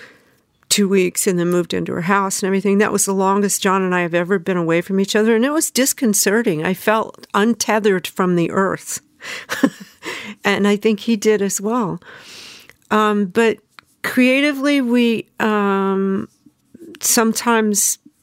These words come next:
are in conflict. I mean, we've had terrible fights about songs or recording or how something should be phrased or arranged or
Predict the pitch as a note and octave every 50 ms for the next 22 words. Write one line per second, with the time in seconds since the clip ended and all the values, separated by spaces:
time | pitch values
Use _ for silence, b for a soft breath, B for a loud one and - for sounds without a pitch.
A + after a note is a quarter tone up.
0 | _ _ _ _ _ _ _ _ - - _ - G3+ G3+ G3+ G3+ F#3 F#3 - -
1 | - G#3 F#3 F#3+ F#3+ - - A3+ B3 B3+ B3+ - - - - - - _ _ _
2 | _ _ _ _ _ _ _ _ - - - - G3+ G3 G3 F3+ F#3+ G#3 G#3 G3+
3 | A3 F#3 D#3+ - _ _ - - - - - - - A3 G#3+ G#3 G#3 G3 F3 D#3+
4 | E3+ E3 - - - F3 E3+ - - - - - F3+ D#3 - F3+ E3 E3 - -
5 | - _ _ - - - E3+ D#3+ D3+ E3 D#3+ D3+ D#3 - - - - b b b
6 | b b b b b b b b b - F3+ F3 E3+ E3+ D#3 F3 E3+ - - -
7 | F3 E3+ E3+ D#3+ D#3+ D#3 D3+ D3 D#3 E3+ - - F3 E3 D#3+ D#3 E3 D#3 E3 -
8 | - F3+ D#3+ - E3+ D#3+ D#3 D3+ - - E3+ D3 - - D#3+ D#3 D#3 - - -
9 | E3 D#3 D#3 D3 D#3 D3+ D3+ - - E3+ D#3+ D#3+ D#3+ E3 D3+ D3+ D#3 D#3 D3+ D3
10 | D3+ D3+ D3 - - - E3 D#3 D#3 D#3 D#3